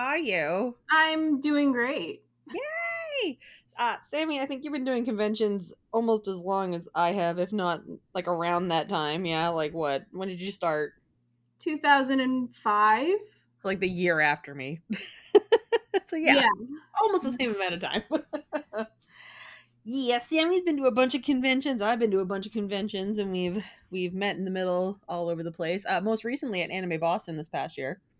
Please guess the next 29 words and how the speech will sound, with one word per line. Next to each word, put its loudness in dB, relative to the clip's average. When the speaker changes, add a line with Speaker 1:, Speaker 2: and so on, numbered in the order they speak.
Speaker 2:
Yep. -4
Speaker 1:
Mm-hmm. -6
Speaker 2:
I 2
almost 2
Speaker 1:
Mm-hmm. -4
Speaker 2:
didn't 2
go 4
to 4
that 4
one, -4
but -6
Speaker 1:
Yeah. -2
Speaker 2:
I -20
Speaker 1:
You -10
know. 0
Speaker 2:
decided 4
on 2
a 0
whim. 0
Speaker 1:
<laughs> -2
Screw 0
it, 0
let's -6
put -4
costumes -6
on -2
and -6
go. 0
<laughs> -10